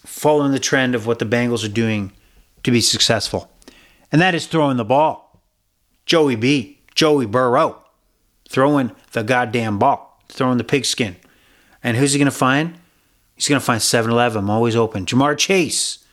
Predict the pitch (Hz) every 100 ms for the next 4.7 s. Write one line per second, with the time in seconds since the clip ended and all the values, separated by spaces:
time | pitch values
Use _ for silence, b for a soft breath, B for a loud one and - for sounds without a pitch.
0 | b b 135 131 - 117 147 b b b
1 | b b b b - 143 175 160 120 143
2 | 135 117 123 117 107 113 113 110 117 110
3 | - 135 123 110 - 117 - 117 110 104
4 | 110 107 110 110 120 -